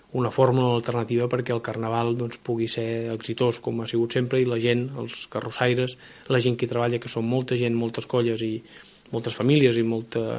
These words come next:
doncs, molta part de la població, es puguin sentir còmodes amb, amb, amb la, amb l'ajuda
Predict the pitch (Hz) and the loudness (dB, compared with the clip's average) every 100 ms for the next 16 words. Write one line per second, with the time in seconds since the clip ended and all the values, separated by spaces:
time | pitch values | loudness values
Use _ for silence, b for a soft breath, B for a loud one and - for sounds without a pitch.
0 | 120 117 117 - _ - 113 120 120 117 | -6 -8 -12 -16 _ -2 -2 0 -2 0
1 | 120 120 127 127 123 123 127 B B - | 0 0 0 0 0 -2 -4 B B -12
2 | 131 135 120 131 120 117 123 123 127 135 | 2 2 4 2 2 4 4 4 2 0
3 | - 147 123 123 120 - B B B - | -4 -10 -10 -10 -12 -16 B B B -10
4 | 120 113 113 117 156 175 123 117 110 110 | -8 -6 -8 -10 -12 -12 -8 -8 -6 -6
5 | 110 110 113 131 131 | -6 -4 2 6 6